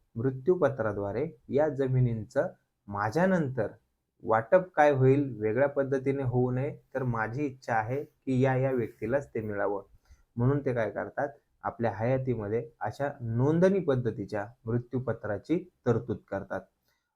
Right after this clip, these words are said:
आशा करतो की या व्हिडिओच्या माध्यमातून अगदी थोडक्यात सुटसुटीतपणे तुम्हाला मी मृत्यूपत्राबद्दलची माहिती दिलेली आहे. जर तुम्हाला आणखीन याच्याबद्दल काही शंका असेल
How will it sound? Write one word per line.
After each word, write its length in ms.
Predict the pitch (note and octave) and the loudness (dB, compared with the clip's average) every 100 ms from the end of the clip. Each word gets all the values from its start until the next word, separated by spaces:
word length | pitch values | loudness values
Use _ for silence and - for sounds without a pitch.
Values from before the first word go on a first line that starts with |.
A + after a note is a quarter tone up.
| - | -4
आशा 300 | G#2+ - D3+ | -4 0 0
करतो 320 | D#3 D3+ D3+ | 0 0 -2
की 240 | D#3 D#3 | 0 2
या 100 | D#3+ | 2
व्हिडिओच्या 460 | D#3+ C#3 C3 C3 C3+ | 2 4 4 2 0
माध्यमातून 600 | C3 B2 B2 B2 A#2+ C#3 C3 | -2 -2 -2 -2 -4 -6 -6
अगदी 320 | D#3 D3+ D#3+ | -8 -6 -6
थोडक्यात 560 | D#3 _ A#2+ A#2+ D3 D3+ - | -8 _ -2 -2 -2 -4 -4
सुटसुटीतपणे 800 | - C3+ - B2+ C3 - B2 A#2+ | -10 -8 -6 -6 -6 -6 -4 -4
तुम्हाला 320 | A#2 A#2 A2+ | -2 -2 -2
मी 180 | B2+ C3 - _ - | -4 -6 -14 _ 0
मृत्यूपत्राबद्दलची 1120 | C#3 C3+ D#3+ D3 B2 A#2+ A#2 A2+ A2+ A2+ B2 | 0 2 -2 0 -2 0 0 0 -2 -2 -2
माहिती 320 | A2+ G2+ - | -4 -4 -6
दिलेली 320 | A#2 A2 G2+ | -4 -4 -2
आहे. 240 | F#2 F#2 F#2 - _ _ _ - | -2 -4 -12 -20 _ _ _ 0
जर 180 | E3 F3 | 2 2
तुम्हाला 380 | E3+ E3 E3 E3 - | 0 2 0 -2 -4
आणखीन 600 | B2+ C#3+ - F3+ A#2 F#2+ - _ A#2 | -4 -2 4 4 4 -2 -12 _ 0
याच्याबद्दल 600 | A#2+ C3 C3 B2 B2+ B2 | 0 2 0 2 0 2
काही 180 | A#2+ A#2 | 0 0
शंका 360 | A#2+ A2+ C3+ | -2 -2 0
असेल 320 | A#2 - A#2 | -2 -2 -6